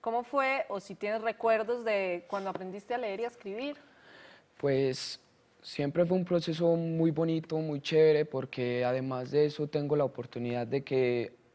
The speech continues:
Speaker 2: mis dos padres son docentes.
Speaker 1: Ujú.
Speaker 2: Entonces la estimulación desde ese aspecto, todo el proceso que ellos llevaron desde mi crianza fue muy bacano.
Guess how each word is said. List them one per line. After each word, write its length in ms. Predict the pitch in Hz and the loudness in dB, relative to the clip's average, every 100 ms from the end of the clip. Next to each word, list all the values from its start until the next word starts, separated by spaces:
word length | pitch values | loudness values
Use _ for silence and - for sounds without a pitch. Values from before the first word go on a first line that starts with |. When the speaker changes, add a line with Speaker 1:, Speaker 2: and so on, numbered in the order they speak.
| _ | _
Speaker 2:
mis 180 | - 127 | -6 -4
dos 220 | 131 135 | -4 -8
padres 380 | - 147 147 143 | -2 0 0 -2
son 160 | 143 143 | -4 -2
docentes. 640 | 143 165 135 110 113 - | -2 -2 -2 -4 -10 -14
Speaker 1:
Ujú. 300 | 196 196 - 196 202 - - - | -14 -14 -12 -12 -12 -14 -20 -16
Speaker 2:
Entonces 400 | 131 135 123 147 | -10 -6 -2 0
la 100 | 151 | 2
estimulación 920 | 139 - 131 123 123 123 127 127 131 131 | 0 -2 -2 0 0 -2 -4 -4 -4 -4
desde 260 | 139 139 | -2 0
ese 420 | 139 143 143 143 | -2 2 2 2
aspecto, 880 | 139 123 - 127 131 131 - 131 127 | 0 -4 -8 -6 -4 -6 -8 -6 -6
todo 260 | 120 139 156 | -4 0 0
el 100 | 156 | 0
proceso 460 | 143 131 127 131 139 | -2 -6 -6 -8 -6
que 100 | 147 | -2
ellos 220 | 147 139 | -2 0
llevaron 840 | 131 120 127 147 160 151 117 117 | 0 2 0 -2 -4 -6 -10 -4
desde 600 | 139 127 123 123 120 120 | 0 0 -2 -4 -2 -2
mi 260 | 120 123 120 | -4 -6 -6
crianza 560 | - 127 127 123 143 | -4 -2 -2 -4 -4
fue 340 | 139 151 143 143 - _ _ _ | 2 4 4 -2 -8 _ _ _
muy 240 | 165 143 147 | -6 0 2
bacano. 580 | 139 143 160 151 135 | 2 0 0 0 -2